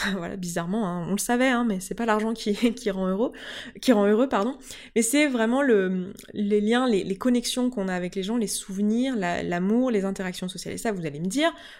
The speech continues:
euh, ça peut pas partir de toi. Le besoin d'être aimé par une famille, ça va pas partir de toi. Toi, tu vas pouvoir combler ton, ton besoin d'être aimé par toi-même,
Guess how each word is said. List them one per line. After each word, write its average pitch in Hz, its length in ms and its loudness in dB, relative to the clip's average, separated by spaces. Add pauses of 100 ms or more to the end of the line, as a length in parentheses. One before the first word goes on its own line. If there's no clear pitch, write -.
(120)
euh, 160 100 -4
ça 175 120 -2
peut 220 100 2
pas 294 120 4
partir 220 240 0
de 190 80 -2
toi. - 260 -8
Le 208 220 2
besoin 240 720 4
d'être 175 580 -2
aimé 233 300 4
par 180 240 -2
une 185 120 -2
famille, 214 540 0 (500)
ça - 160 0
va 208 120 4
pas 277 100 2
partir 247 320 0
de 202 80 2
toi. 160 300 -6
Toi, 202 140 0
tu - 100 -14
vas 175 80 0
pouvoir 180 220 -8
combler 196 300 2
ton, 175 340 -8
ton 180 120 -8
besoin 180 240 -2
d'être 170 260 -6
aimé 180 140 -2
par - 220 -10
toi-même, 220 500 0